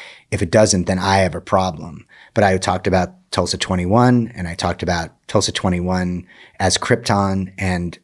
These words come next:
it being the origin story for the first superhero,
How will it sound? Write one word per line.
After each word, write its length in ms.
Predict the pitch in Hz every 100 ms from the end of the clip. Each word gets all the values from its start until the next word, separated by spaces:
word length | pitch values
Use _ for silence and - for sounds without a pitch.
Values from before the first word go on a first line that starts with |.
| -
it 120 | 95
being 200 | 101 92
the 100 | 90
origin 300 | 90 92 85
story 320 | - 92 85
for 500 | 87 92 90 87 87 _ _ -
the 100 | -
first 440 | - 92 90 - - _
superhero, 800 | - 127 101 92 90 87 90